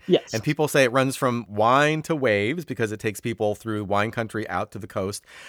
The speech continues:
Speaker 2: What's that drive like?
Speaker 1: It's beautiful. Um, little white knuckle when you're coming through Yorkville, lots of twisty roads.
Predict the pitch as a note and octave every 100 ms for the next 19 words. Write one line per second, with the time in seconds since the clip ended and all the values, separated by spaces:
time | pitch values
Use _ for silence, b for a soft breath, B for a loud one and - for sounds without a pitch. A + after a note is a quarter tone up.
0 | B A2+ G3 - A#3 C#3 C#3+ C#3+ F#3+ C#3+
1 | E2+ B1+ - _ _ _ _ - G#3+ -
2 | D#3+ F#3 D#3 - C#3+ C3+ - C#3 C3+ C3+
3 | F3 F#3 F3 F#3 F3 E3 E3+ - G3 F#3
4 | F#3 E3 - F3+ F3 E3+ F#3+ F#3 F3+ -
5 | F#3+ F#3 F3 E3 F#3 F#3 - F3+ F#3 F#3+
6 | G3 F3+ E3+ D3+ C#3 - E3 D#3+ - -
7 | - - - F3+ D#3 E3 E3+ E3+ F3 E3
8 | - -